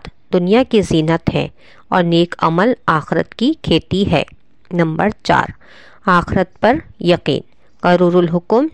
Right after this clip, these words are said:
जिल्द नंबर एक, सफ़ा नंबर उन्नीस।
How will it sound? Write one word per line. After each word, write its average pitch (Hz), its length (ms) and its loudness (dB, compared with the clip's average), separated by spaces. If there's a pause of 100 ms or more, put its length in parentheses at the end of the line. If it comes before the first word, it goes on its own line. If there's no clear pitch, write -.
जिल्द 185 320 0
नंबर 165 320 -2 (100)
एक, 156 240 -2 (300)
सफ़ा 175 280 0
नंबर 175 440 0 (180)
उन्नीस। 151 460 -4